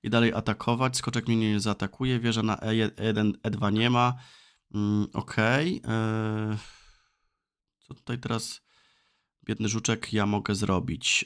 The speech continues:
E, może tak, z takim planem. A, on może wieża E dwa zagrać. Kurczę, tego nie widziałem.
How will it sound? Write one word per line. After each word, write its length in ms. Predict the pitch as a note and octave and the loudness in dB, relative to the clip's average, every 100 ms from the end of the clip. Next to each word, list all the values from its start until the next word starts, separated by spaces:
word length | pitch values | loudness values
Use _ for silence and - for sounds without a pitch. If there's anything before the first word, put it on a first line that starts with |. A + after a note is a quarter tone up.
| F#2 | -2
E, 400 | F2+ F2+ F2 F2 F2+ - _ _ _ _ _ _ _ _ _ _ _ _ _ _ _ _ _ | -2 0 0 -2 -6 -16 _ _ _ _ _ _ _ _ _ _ _ _ _ _ _ _ _
może 220 | G#2 G#2 G2 | -2 -2 -2
tak, 440 | - A#2 B2+ B2 | -2 2 2 0
z 280 | - - - | -4 -4 -4
takim 320 | G2 - F#2 | -6 -4 -8
planem. 360 | F2 - - G#2+ _ _ _ _ _ _ _ _ _ _ _ _ _ _ _ _ _ _ _ _ _ _ _ _ _ _ _ _ _ - - | -8 -8 -8 -12 _ _ _ _ _ _ _ _ _ _ _ _ _ _ _ _ _ _ _ _ _ _ _ _ _ _ _ _ _ -4 6
A, 80 | D3 | 8
on 140 | C#3 C3+ | 10 10
może 220 | C#3 C#3 | 10 8
wieża 300 | C#3 C3+ C#3 | 8 8 6
E 140 | C#3+ | 6
dwa 200 | C3 A#2 | 4 4
zagrać. 580 | G2 G2 F#2+ F#2+ - - | 6 4 4 0 0 -4
Kurczę, 280 | - - A#2+ | -4 -6 -4
tego 180 | G#2+ G#2+ | -2 2
nie 120 | G2+ | 0
widziałem. 380 | A2+ G#2+ F#2+ | 2 2 2